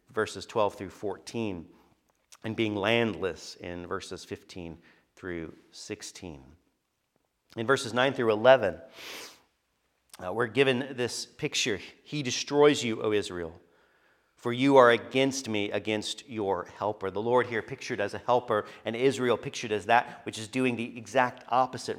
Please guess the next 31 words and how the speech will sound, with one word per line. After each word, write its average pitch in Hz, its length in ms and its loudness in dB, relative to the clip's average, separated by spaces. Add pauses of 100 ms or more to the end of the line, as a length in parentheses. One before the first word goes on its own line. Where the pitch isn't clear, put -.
running 135 360 4
from 113 160 -6
the 110 80 -2
one 113 280 0
that 104 160 -2
would 110 180 -4
help 139 320 -2
them, 85 240 -10 (220)
fleeing 135 560 0
to 107 80 -10
that 107 360 2
which - 280 -10
cannot. 101 800 -6 (920)
They 113 140 4
trusted 123 520 -2
in 104 160 0
kings, 131 580 0
they 98 100 -4
trusted 113 460 -4
in 98 80 -4
their 95 140 0
princes, 131 460 -2
they 98 100 0
trusted 127 400 -2
in 110 80 -2
their 101 120 -2
rulers, 127 440 0 (220)
they 104 80 -4
trusted 139 440 -4 (120)
in 107 120 -6
anything 113 800 -2